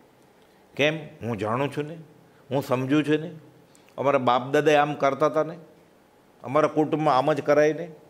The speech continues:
અમારા સંપ્રદાયમાં આમ જ કરાય ને. "છોડી મત દર્શન તણો, આગ્રહ તેમ વિકલ્પ, કયો માર્ગ આ સાધશે?" કેમ આ માર્ગ સાધશે? આ મૂળ માર્ગ છે એટલે.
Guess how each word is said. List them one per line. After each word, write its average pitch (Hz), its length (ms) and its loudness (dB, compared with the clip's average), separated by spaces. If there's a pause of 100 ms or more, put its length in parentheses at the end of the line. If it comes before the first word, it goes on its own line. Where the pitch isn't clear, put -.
(560)
અમારા 147 300 2
સંપ્રદાયમાં 147 720 0
આમ 147 140 2
જ 160 100 -4
કરાય 160 280 2
ને. 175 240 -8 (680)
"છોડી 175 720 2
મત 147 320 0
દર્શન 135 600 0
તણો, 180 760 0 (300)
આગ્રહ 135 540 4
તેમ 131 360 0
વિકલ્પ, 165 800 0
કયો 160 320 4
માર્ગ 139 400 2
આ 123 120 6
સાધશે?" 117 800 0 (500)
કેમ 147 240 2
આ 139 40 4
માર્ગ 131 280 2
સાધશે? 120 520 -2 (280)
આ - 40 -10
મૂળ 233 220 4
માર્ગ 220 280 4
છે 175 120 4
એટલે. 180 360 4